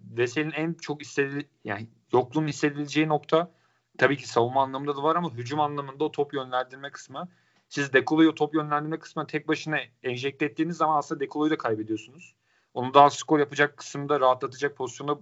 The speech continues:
kullanmanız lazım. Buradan da abi şeye geleceğim. Yani Lorenzo da o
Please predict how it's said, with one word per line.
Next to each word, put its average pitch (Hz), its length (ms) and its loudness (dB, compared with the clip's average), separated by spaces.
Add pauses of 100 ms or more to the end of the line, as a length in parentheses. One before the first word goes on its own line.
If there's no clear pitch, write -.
(360)
kullanmanız 123 520 0
lazım. 131 320 2 (340)
Buradan 170 380 6
da 156 100 4
abi 160 120 -2
şeye 160 240 -6
geleceğim. 113 400 -10
Yani 123 340 -4 (1200)
Lorenzo 160 440 6
da 180 60 6
o 175 200 4